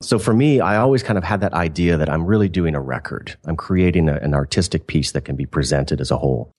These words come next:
Um, so for me, I was excited to dive into it.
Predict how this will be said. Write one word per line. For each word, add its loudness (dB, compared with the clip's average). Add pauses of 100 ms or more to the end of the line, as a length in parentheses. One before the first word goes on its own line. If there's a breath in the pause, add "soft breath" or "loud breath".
(180)
Um, -4
so 2
for 2
me, 4
I 0
was 0
excited 0
to -4
dive -2
into -2
it. -14